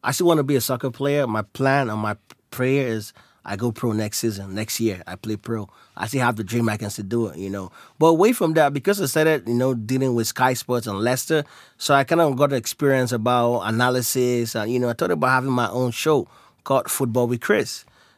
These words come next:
I was like, "Why wouldn't I make my show interesting?" Because throughout the World Cup, I had analysis talking about all the World Cup games and analyzed games, but nobody seemed to like it. It seemed I was talking too much. It was kind of boring. So I'm like, "What can I do to make it interesting?" And I like, "You know what?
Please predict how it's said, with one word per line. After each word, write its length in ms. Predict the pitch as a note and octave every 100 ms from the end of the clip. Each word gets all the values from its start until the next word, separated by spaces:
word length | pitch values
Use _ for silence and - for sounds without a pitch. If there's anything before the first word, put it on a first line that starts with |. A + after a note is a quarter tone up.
| -
I 100 | C#3+
was 120 | D#3+
like, 160 | D#3+ D#3
"Why 140 | F3
wouldn't 240 | B3 A3+ F3
I 20 |
make 160 | D#3+
my 120 | C#3+ C3+
show 160 | -
interesting?" 500 | C#3+ A2+ C#3+ C#3 A#2
Because 340 | G#2+ G#2+ A#2 G#2+ - _
throughout 300 | - E3+ E3+
the 100 | C3+
World 260 | A#2 C3 D3
Cup, 240 | - D#3
I 60 | A2+
had 160 | B2 B2+
analysis 560 | G#2+ B2 C3+ A#2+ C3+
talking 200 | B2+ A#2+
about 220 | G#2+ A2
all 80 | A2
the 100 | B2
World 240 | A2 B2 A#2
Cup 200 | B2+ A2+
games 380 | A#2 A#2 B2 A#2
and 80 |
analyzed 340 | A2+ A2 B2 A#2
games, 220 | A#2+ A#2
but 240 | G#2+ A2+ - _ _ _ _ G2+
nobody 340 | C#3+ E3 D#3+
seemed 220 | C#3+ C#3+ B2
to 80 |
like 260 | A2 B2 A#2+
it. 40 |
It 80 | A2
seemed 200 | - C3
I 60 | A2
was 100 | G#2
talking 280 | A#2+ A#2 A2+
too 180 | -
much. 300 | B2 A2+ G#2
It 40 | G2+
was 220 | G#2 F#2+ G#2
kind 160 | - C3
of 180 | G2+ F#2+
boring. 380 | B2 A#2+ A2 G2 - - _
So 140 | - D#3+
I'm 80 |
like, 160 | F3 E3+
"What 140 | D#3 -
can 100 | E3
I 100 | E3+
do 140 | D3+
to 80 | C#3
make 180 | C3+ C3
it 100 | A#2
interesting?" 480 | A2 D#3+ G3+ -
And 80 | A2
I 160 | A2 G#2+
like, 160 | A2 A#2
"You 40 |
know 120 | C#3+
what? 240 | D3+ D#3